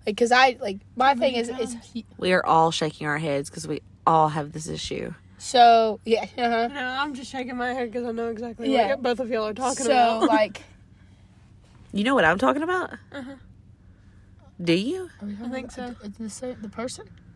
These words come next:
Speaker 3: Yeah, like, I'm so
Speaker 1: Like,
Speaker 3: confused right
Speaker 1: the,
Speaker 3: now.
Speaker 1: the person?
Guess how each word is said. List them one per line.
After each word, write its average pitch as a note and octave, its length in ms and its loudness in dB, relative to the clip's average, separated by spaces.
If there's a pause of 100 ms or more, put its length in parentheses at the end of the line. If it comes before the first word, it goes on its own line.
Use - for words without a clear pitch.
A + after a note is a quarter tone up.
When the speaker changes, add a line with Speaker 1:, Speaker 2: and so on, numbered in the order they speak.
Speaker 3:
Yeah, D3+ 580 0
like, E3 160 -8
I'm A3 280 -2
so A3+ 540 2
Speaker 1:
Like, A#3 220 2
Speaker 3:
confused F#3 420 -4
right - 120 -4
Speaker 1:
the, A3 60 -4
Speaker 3:
now. D#3 120 -4
Speaker 1:
the G3 140 -6
person? C4+ 460 -6